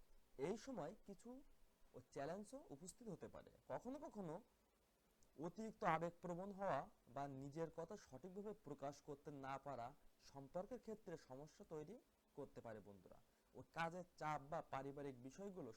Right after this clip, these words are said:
সম্পর্কের মধ্যে সাময়িক দূরত্ব তৈরি করতে পারে বন্ধুরা। এই সময় ধৈর্য ধরে পরিস্থিতি সামলানো এবং সঙ্গীর সঙ্গে খোলামেলা আলোচনা করা খুবই গুরুত্বপূর্ণ বন্ধুরা। এবার বন্ধুরা,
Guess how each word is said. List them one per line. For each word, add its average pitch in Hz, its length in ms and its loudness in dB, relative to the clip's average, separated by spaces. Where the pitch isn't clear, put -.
সম্পর্কের 175 560 -2
মধ্যে 131 260 -4
সাময়িক 139 420 -4
দূরত্ব 135 340 -6
তৈরি 123 300 0
করতে 110 280 -8
পারে 98 220 -2
বন্ধুরা। 98 300 -16
এই 196 160 2
সময় 220 300 0
ধৈর্য 139 220 -2
ধরে 208 140 2
পরিস্থিতি 175 380 -4
সামলানো 175 400 -4
এবং 185 140 -6
সঙ্গীর 175 400 -2
সঙ্গে 226 280 0
খোলামেলা 131 520 -2
আলোচনা 120 400 -8
করা 131 140 -6
খুবই 156 320 -10
গুরুত্বপূর্ণ 110 480 -10
বন্ধুরা। 90 300 -16
এবার 196 200 4
বন্ধুরা, 165 280 -4